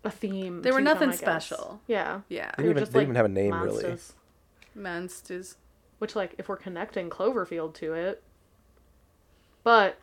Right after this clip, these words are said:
Speaker 2: Could the Cloverfield monster be a Japanese kaiju?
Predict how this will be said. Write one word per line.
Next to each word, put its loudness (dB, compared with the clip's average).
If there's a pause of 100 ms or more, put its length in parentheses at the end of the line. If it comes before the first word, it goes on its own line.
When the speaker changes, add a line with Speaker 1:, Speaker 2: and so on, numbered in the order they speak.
(140)
Speaker 2:
Could -4
the -2
Cloverfield -2
monster -6
be -8
a -4
Japanese -4
kaiju? -6